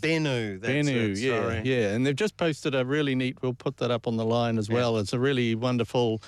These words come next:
Speaker 2: animation showing a full rotation of it. Um,
Speaker 1: Bennu.
Speaker 2: Bennu. Uh, this is the, uh, just from the, uh, nasa mission,
Speaker 1: Mm.
Speaker 2: uh, and it's gonna get a lot better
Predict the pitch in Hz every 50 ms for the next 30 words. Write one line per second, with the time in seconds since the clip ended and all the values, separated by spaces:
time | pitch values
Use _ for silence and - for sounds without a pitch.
0 | - - - - - 131 131 123 117 127 131 143 131 - 123 113 110 - 127 120
1 | 120 117 113 - - 165 147 131 123 120 - - - 139 147 139 - - 123 110
2 | 98 98 92 117 139 - - - - - - _ _ - 104 113 113 113 113 107
3 | 110 117 135 123 101 85 78 - - _ _ - - - 139 139 127 104 98 120
4 | 139 143 - - 117 117 110 104 110 117 - 127 113 107 104 113 120 120 117 110
5 | 110 104 127 120 - - - 117 110 110 113 113 113 110 104 110 110 110 107 110
6 | 110 107 113 120 - - 110 107 104 98 104 - - - 107 104 - - 110 139
7 | 139 - - - - 98 98 90 82 98 101 101 101 104 107 107 107 - - 110
8 | 113 110 110 110 113 110 120 - - - 131 120 110 117 113 113 113 117 - -
9 | 123 120 120 113 113 110 107 104